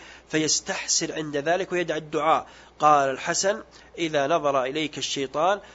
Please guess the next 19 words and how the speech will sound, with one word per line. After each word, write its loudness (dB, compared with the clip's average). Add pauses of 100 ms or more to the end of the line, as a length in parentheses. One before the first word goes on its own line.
(120)
فرآك 0
مداوما -2
على -2
طاعة -4
الله -4 (140)
فبغاك -4
وبغاك، -6 (440)
فإن 0
رآك 0
مداوما 0 (140)
ملك -4 (140)
ورفضك". -6 (1600)
إن -4
نظر 2
إليك -4
الشيطان -6 (640)
فرآك، 4 (1120)
فرآك 0
مداوما 0